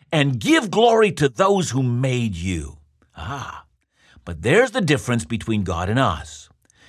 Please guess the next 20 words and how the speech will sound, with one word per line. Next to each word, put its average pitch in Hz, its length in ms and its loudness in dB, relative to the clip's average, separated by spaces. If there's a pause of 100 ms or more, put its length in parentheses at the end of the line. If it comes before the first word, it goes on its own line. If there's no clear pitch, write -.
(140)
In 85 60 -10
Isaiah 131 400 2
forty-three, 156 520 2
verse 170 220 0
ten, 107 260 0
God 110 300 0
says, 110 420 -2 (360)
"Before 160 440 4
me 180 260 4
no 143 220 4
God 156 360 2
was 196 160 0
formed, 104 460 -2 (220)
neither 196 380 2
will 160 200 4
there 143 200 4
be 151 260 2
one 165 380 0
after 147 520 -2
me." 139 420 0